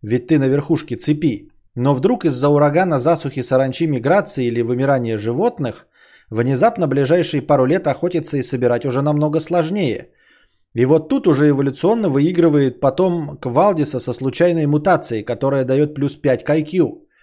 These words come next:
Они смогут договориться, работать сообща эффективнее,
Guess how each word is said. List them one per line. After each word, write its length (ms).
Они 240
смогут 380
договориться, 760
работать 440
сообща 520
эффективнее, 760